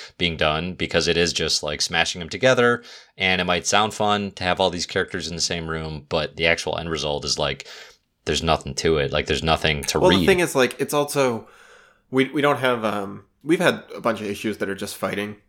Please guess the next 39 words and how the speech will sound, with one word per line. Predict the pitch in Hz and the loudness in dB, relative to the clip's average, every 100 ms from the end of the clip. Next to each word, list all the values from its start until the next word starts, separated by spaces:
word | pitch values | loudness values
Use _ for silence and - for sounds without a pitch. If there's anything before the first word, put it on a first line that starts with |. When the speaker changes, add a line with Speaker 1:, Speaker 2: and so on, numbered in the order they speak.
| _ | _
Speaker 2:
that | 131 - | -6 0
turn | 123 | 2
out | 107 101 | 2 2
okay, | 98 107 104 | 2 2 2
because | 104 113 | 0 -4
it's | 104 - | -6 -2
like, | 107 107 | 0 2
"Okay, | 226 202 131 | 2 4 2
this | 143 135 | 2 -2
is | - | 0
fun, | 127 123 123 | 2 2 -2
creative. | - 120 107 101 101 98 98 - - _ | -8 -2 0 0 -2 -6 -12 -20 -20 _
There's | 120 107 | -6 -6
a | 110 | 0
good | 139 135 - | 2 2 -2
flow | - 110 110 | 2 4 4
to | 104 | 2
this. | 107 104 - | 0 0 -4
Like, | 90 - | -8 -8
you | 92 | -16
can | 92 | -14
clearly | - 104 95 | -6 -4 -4
see | - | -6
what's | 98 - | -8 0
happening, | 131 123 123 117 107 | 0 2 0 -2 -4
and | 92 | -6
it | |
feels | 113 104 | -6 -4
like | 101 - | -6 -4
creative | 107 95 92 | -4 -2 -4
use | 104 - | -8 -10
of | - | -4
power." | 110 104 98 139 | 2 2 4 4
Speaker 1:
Yeah. | 104 - - - _ - | 4 0 -20 -20 _ 0
Speaker 2:
But | 110 - 113 - _ _ | 0 0 -16 -20 _ _
you | 131 | -12
can't | - 151 135 | -4 -2 -2
see | - 101 | -4 -6
anything | 113 120 143 147 | -6 -6 -8 -8